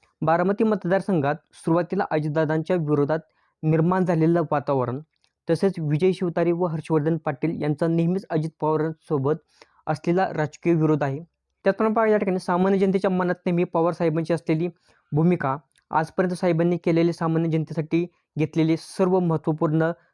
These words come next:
निर्णय, आज खूप मोठे बळ साहेबांच्या पाठीशी आहे.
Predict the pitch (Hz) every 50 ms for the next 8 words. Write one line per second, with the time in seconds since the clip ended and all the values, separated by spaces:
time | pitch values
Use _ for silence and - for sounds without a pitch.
0 | _ - 165 165 160 139 135 127 131 143 - _ _ _ _ - - 147 160 160
1 | - _ _ - - 196 214 208 _ - 175 175 175 160 - 165 170 170 - -
2 | _ _ _ _ _ _ _ _ _ - 151 151 156 160 156 156 175 - - 165
3 | 147 143 143 151 151 147 - 156 - 156 139 131 139 135 - 160 151 - 147 139
4 | 135